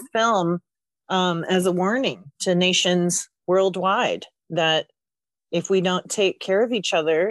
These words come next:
in our mental health and provide support services in a timely fashion, that we will all have monsters in our basement that cause us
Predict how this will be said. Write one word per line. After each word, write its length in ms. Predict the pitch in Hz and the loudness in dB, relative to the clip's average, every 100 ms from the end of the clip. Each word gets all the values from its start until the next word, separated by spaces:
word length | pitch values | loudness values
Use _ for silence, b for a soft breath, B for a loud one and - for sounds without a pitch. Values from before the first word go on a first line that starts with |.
| - | -2
in 120 | 170 | -4
our 120 | 165 | -4
mental 260 | 170 165 165 | -2 -2 -2
health 380 | 160 156 240 - | 0 0 0 -2
and 140 | 160 | -4
provide 500 | - 165 147 151 160 | -2 -2 0 0 0
support 480 | - 151 - 160 - | -2 -6 -2 -2 0
services 680 | - 170 165 - 160 160 185 | 0 0 0 0 2 2 0
in 100 | 160 | -2
a 80 | 156 | -4
timely 440 | - 175 175 165 | -2 0 0 -2
fashion, 600 | 160 185 262 - 151 196 - _ _ _ _ _ _ _ _ | -2 -4 -2 -4 -4 -6 -10 _ _ _ _ _ _ _ _
that 240 | 185 190 | 0 2
we 160 | 202 214 | 4 4
will 140 | 208 | 2
all 180 | - 180 | 2 0
have 220 | 302 320 | 0 -4
monsters 560 | 156 143 143 - 156 147 | -2 -6 -6 -4 -4 -4
in 60 | |
our 120 | 151 139 | -4 0
basement 580 | 139 139 - 135 113 170 | 0 -2 -6 -6 -4 -2
that 160 | - | -2
cause 300 | - 160 151 | 0 0 2
us 300 | 160 135 - | 2 0 -4